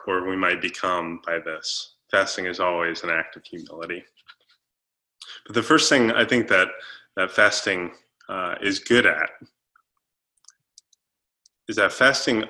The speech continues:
awakens us to our identity. Here's what I mean by that. I'm sure over the course of the last couple weeks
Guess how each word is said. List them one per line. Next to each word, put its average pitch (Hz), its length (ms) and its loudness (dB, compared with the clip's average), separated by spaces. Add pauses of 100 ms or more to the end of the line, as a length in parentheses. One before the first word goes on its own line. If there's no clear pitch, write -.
awakens 110 760 0 (100)
us - 360 2
to 98 120 -4
our 90 220 2
identity. 87 680 -6 (1900)
Here's 117 220 -2
what 104 80 2
I 98 80 4
mean 90 220 -4
by 82 140 -4
that. 80 200 -12 (1300)
I'm 113 80 -4
sure 151 260 6
over 123 140 4
the 110 100 4
course 131 400 4
of 104 80 -4
the 104 80 -2
last 104 300 2
couple 107 180 0
weeks 101 460 0